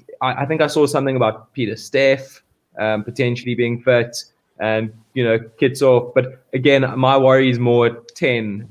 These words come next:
uh, for, for Western Province. Um, whereas, uh, the, uh, the Sharks have Kerwin, and,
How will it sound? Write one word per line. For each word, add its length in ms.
uh, 320
for, 220
for 100
Western 320
Province. 480
Um, 720
whereas, 640
uh, 220
the, 120
uh, 380
the 100
Sharks 520
have 180
Kerwin, 560
and, 540